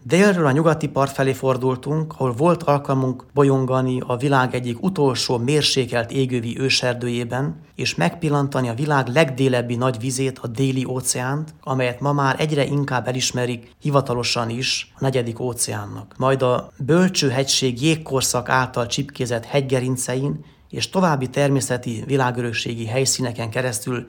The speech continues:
érkeztünk vissza a kikötőbe, ahonnan visszahajóztunk Melbournebe, majd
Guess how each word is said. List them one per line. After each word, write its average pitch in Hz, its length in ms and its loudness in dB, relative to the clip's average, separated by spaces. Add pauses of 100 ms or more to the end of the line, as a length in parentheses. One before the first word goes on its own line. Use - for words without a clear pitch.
(100)
érkeztünk 123 640 -2
vissza 127 280 0
a 110 40 -4
kikötőbe, 143 800 0 (240)
ahonnan 131 480 0
visszahajóztunk 123 760 -2
Melbournebe, 113 800 -2 (120)
majd 120 280 -2